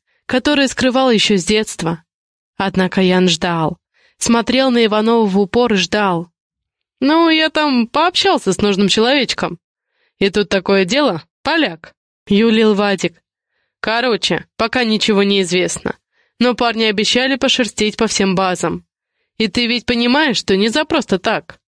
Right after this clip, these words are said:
«Ну», спокойно ответил Ян. «Сколько?» «Не в деньгах дело. Им твоя услуга нужна»,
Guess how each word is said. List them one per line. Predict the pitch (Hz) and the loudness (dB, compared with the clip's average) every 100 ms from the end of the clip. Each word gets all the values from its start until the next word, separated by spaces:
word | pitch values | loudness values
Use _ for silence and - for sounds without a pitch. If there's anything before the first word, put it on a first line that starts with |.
| _ _ _ - | _ _ _ -2
«Ну», | 185 208 202 226 _ _ - | 2 4 2 0 _ _ -10
спокойно | - 202 - 254 247 | -4 -2 0 2 2
ответил | 196 190 185 190 | 2 2 2 2
Ян. | 190 180 165 165 _ _ _ | 2 0 -2 -8 _ _ _
«Сколько?» | - - 220 190 - - _ _ _ _ _ _ _ | -6 -2 0 -2 -6 -10 _ _ _ _ _ _ _
«Не | 202 208 | 0 2
в | |
деньгах | 180 240 269 311 277 196 | 0 -2 0 2 0 0
дело. | 165 254 220 165 - _ _ _ _ | -2 -2 0 0 -4 _ _ _ _
Им | 214 208 | -2 0
твоя | 208 208 208 | 0 2 2
услуга | 202 - 202 240 | 0 2 0 2
нужна», | 277 254 220 185 170 | 2 2 2 0 -4